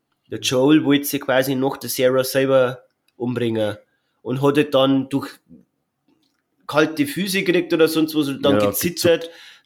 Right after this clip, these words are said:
Speaker 1: oder
Speaker 2: Ja.
Speaker 1: gezuckt und hat halt dann letztendlich daneben geschossen.
Speaker 2: Ja.
Speaker 1: Aber er hat nach dem Tod der Sarah eigentlich keinen Lebenssinn mehr gehabt.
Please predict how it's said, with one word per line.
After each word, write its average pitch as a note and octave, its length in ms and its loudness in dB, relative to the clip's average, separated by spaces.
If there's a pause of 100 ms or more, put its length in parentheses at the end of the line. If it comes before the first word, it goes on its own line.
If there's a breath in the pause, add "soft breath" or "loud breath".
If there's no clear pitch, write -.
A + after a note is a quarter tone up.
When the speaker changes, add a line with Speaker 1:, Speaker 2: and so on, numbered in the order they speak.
Speaker 1:
oder C#3 160 0
Speaker 2:
Ja. - 60 -4
Speaker 1:
gezuckt - 520 -6
und D3 160 -2
hat D3 120 2
halt D3 160 0
dann C#3 180 2
letztendlich C3+ 480 -6
daneben C3 260 -2
geschossen. A#2 460 -6
Speaker 2:
Ja. A#2 60 -2
Speaker 1:
Aber A#2 260 0
er A#2+ 140 0
hat C3+ 220 -2
nach C#3 280 0
dem C3 180 -2
Tod C#3 240 -2
der A#2 80 -10
Sarah B2+ 320 0
eigentlich B2+ 300 -4
keinen B2 220 -6
Lebenssinn A#2+ 420 -6
mehr G2+ 120 -10
gehabt. - 260 -16